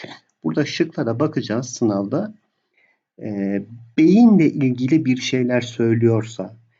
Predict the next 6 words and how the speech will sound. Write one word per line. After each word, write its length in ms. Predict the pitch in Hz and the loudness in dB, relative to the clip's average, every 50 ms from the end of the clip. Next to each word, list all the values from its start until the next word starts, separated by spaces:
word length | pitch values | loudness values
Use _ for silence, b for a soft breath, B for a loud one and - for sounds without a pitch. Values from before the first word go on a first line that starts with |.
| _ _ - | _ _ -4
efendim 560 | 127 127 123 123 120 120 117 123 127 127 113 | -2 -2 0 0 0 0 2 2 2 2 2
görme 440 | 120 127 131 135 131 131 131 131 123 | 2 2 2 4 2 2 0 -2 0
bozukluğu, 920 | 123 123 123 117 - 127 - - - - 131 123 127 127 135 131 123 120 113 | 0 0 0 0 -2 -6 -8 -6 -4 0 2 4 4 4 4 2 2 0 -2
bulantı, 680 | 123 127 127 123 123 123 117 117 - 143 135 131 131 | -2 0 0 0 0 -2 -4 -2 0 0 0 0 0
kısmi 500 | - - 143 120 - - - 123 123 127 | -2 -2 -2 -2 -2 -2 -4 -2 -2 -2
felç, 600 | 123 - - - 131 127 127 123 123 120 - b | -4 -8 -8 -4 0 0 0 0 -2 -6 -12 b